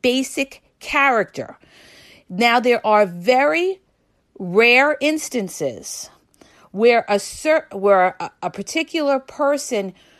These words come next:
may have, you know, broke your boundaries and they are truly, truly sorry.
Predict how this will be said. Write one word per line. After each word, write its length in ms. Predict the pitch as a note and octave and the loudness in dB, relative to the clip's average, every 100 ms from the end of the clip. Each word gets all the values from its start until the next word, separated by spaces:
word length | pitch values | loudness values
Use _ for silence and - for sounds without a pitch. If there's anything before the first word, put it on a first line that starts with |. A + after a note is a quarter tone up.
| _ | _
may 400 | F#3+ G#3 A3 A#3+ | -6 0 2 0
have, 380 | A#3 A3+ G#3 G3 | 0 0 0 -2
you 180 | - G#3 | -10 -6
know, 280 | G3+ E3+ D#3 _ _ _ _ | -2 -2 -4 _ _ _ _
broke 640 | D#3+ D3+ E3 F#3+ A3+ C4+ - | -20 -20 -8 2 4 4 0
your 140 | F4 | -2
boundaries 920 | E4+ E4 D#4 D4 G#3 C#3+ C3+ C#3+ - - _ _ - | 2 2 2 0 -4 -6 -6 -8 -14 -20 _ _ -2
and 180 | F#3+ G3+ | 0 2
they 140 | G#3 G3 | 4 4
are 160 | F3 | 2
truly, 800 | F3+ - D4+ D#4 E4 E4+ F4 F4+ - | -2 -8 -4 -2 -2 0 0 -2 -6
truly 640 | - D4+ D4 C#4 C#4 C#4 - | -12 -8 -6 -6 -6 -8 -12
sorry. 800 | - D4 C#4 C#4 F#3+ F2+ - | -8 -4 0 0 -2 -6 -16